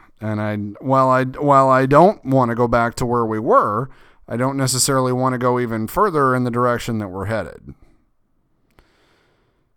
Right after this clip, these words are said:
And I do think there's got, obviously there has to be some balancing out, because Cruz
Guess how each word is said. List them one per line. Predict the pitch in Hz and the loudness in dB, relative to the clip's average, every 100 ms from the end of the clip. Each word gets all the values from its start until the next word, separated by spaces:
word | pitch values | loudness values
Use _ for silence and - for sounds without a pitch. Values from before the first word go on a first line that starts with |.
| _ - | _ -8
And | - 120 | -2 -2
I | |
do | 120 127 | 0 0
think | 127 110 | -2 -2
there's | 113 101 | -4 0
got, | 120 117 | -2 2
obviously | 131 165 156 135 135 | 4 4 4 0 0
there | 117 113 | 0 0
has | 117 110 | 0 -2
to | 107 | -4
be | 113 | -2
some | - 110 | -2 0
balancing | 110 107 104 135 | 0 -2 -4 -2
out, | 147 | 0
because | 131 139 127 | 0 -2 -2
Cruz | - 247 247 170 - | 0 0 0 -2 -4